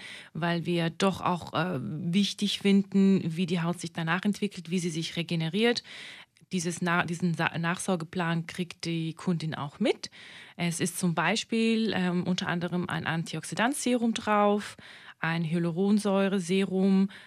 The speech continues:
ähm, eine regenerierende Creme und ein S P F, also ein Sonnenschutz. Äh, sie kriegen Musterli von uns, äh, mit. Diese dürfen sie auch bei uns kaufen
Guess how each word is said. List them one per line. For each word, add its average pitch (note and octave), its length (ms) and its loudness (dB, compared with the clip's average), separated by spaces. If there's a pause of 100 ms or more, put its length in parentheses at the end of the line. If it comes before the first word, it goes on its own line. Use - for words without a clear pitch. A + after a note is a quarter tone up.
(220)
ähm, E3 720 0
eine E3 580 -2
regenerierende F#3+ 720 2
Creme G3+ 640 4
und F3 440 0
ein D#3 260 -4
S G#3 180 -2
P D4+ 160 0
F, A4 200 -2
also E3 220 0
ein E3 100 0
Sonnenschutz. A#3 720 2 (360)
Äh, F#3+ 80 -2
sie F3+ 140 0
kriegen G3 400 6
Musterli B3+ 400 2
von C4+ 200 0
uns, C4 360 0
äh, A3+ 240 2
mit. A#3 400 2 (680)
Diese G3 420 2
dürfen F#3 340 0
sie F#3 260 0
auch F3 180 -2
bei D#3 100 -6
uns E3 220 -4
kaufen A3+ 800 2